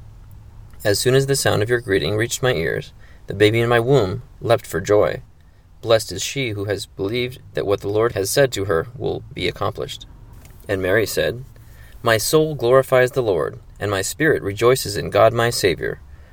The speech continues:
for he has been mindful of the humble state of his servant." "From now on, all generations will call me blessed, for the Mighty One has done great things for me.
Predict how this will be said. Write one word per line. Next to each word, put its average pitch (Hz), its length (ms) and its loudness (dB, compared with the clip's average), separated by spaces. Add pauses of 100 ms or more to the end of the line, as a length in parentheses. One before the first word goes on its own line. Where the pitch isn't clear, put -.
(100)
for - 120 -6
he 113 140 0
has 107 160 6
been 107 180 2
mindful 110 420 2
of 76 80 -2
the 95 160 -6
humble 123 220 0
state 107 320 2
of 107 80 -4
his 101 120 -4
servant." - 460 -4 (560)
"From 98 160 -2
now 113 220 6
on, 127 240 4
all 110 220 2
generations 120 640 0
will 87 100 -2
call 113 240 0
me 113 120 -2
blessed, 90 460 0 (500)
for - 80 -2
the 101 80 4
Mighty 120 280 6
One 90 240 -2
has 101 140 -4
done 107 240 4
great 107 220 4
things 131 280 -2
for - 120 -8
me. 58 240 -8